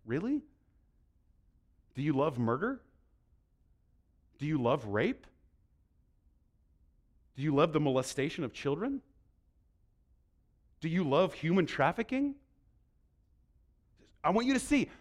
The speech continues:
the, the, the things inside you that push against the belief in judgment, hell, and good and evil, and the holiness and righteousness of God are in you. They are.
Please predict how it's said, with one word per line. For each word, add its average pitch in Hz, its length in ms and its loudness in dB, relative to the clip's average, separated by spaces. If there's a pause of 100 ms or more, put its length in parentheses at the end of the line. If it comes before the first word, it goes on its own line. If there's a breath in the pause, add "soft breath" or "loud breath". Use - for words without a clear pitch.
(200 loud breath)
the, 143 180 -4
the, 165 140 4
the 165 160 2
things 262 380 4
inside 269 340 6
you 175 80 0
that 147 140 2
push 247 200 4
against 240 360 2
the 196 80 4
belief 180 340 0
in 170 100 2
judgment, 226 520 4
hell, 226 560 6 (480 soft breath)
and 170 120 0
good 180 220 6
and 240 100 6
evil, 247 340 6
and 196 80 4
the 156 40 0
holiness 247 480 4
and 214 80 0
righteousness 220 480 2
of 190 80 2
God 220 240 10
are 170 80 8
in 233 220 6
you. 160 120 6
They 165 140 6
are. 208 320 10